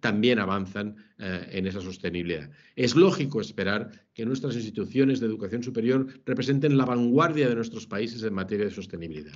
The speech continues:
Pues bien, en este ámbito, por desgracia, todavía, <laughs> por desgracia, todavía no tengo una cifra que compartir con ustedes.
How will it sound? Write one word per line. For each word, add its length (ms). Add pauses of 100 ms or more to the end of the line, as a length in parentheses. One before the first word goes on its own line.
Pues 160
bien, 400 (280)
en 140
este 300
ámbito, 380
por 180
desgracia, 760 (120)
todavía, 600 (200)
<laughs> 200
por 180
desgracia, 540
todavía 380
no 100
tengo 240
una 160
cifra 640
que 140
compartir 500
con 160
ustedes. 500